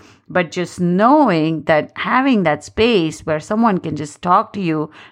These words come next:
without being judged, by trusting you, by connecting with you, by being able to be open with you,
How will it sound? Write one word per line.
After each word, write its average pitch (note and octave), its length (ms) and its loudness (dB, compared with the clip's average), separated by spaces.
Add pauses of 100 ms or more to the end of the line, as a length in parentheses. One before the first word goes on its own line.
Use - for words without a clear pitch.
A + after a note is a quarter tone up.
(100)
without E3+ 560 0
being E3 260 2
judged, D3 500 0 (320)
by D#3 540 -4
trusting G#3+ 680 2
you, C#3+ 280 2
by D3 160 0
connecting F3+ 680 0
with D#3 160 0
you, D3+ 260 -2 (280)
by D3+ 440 0 (320)
being F3 380 0
able D#3+ 340 -4
to D3+ 140 -4
be C#3+ 240 -2
open F3 340 2
with E3 220 -4
you, E3+ 380 2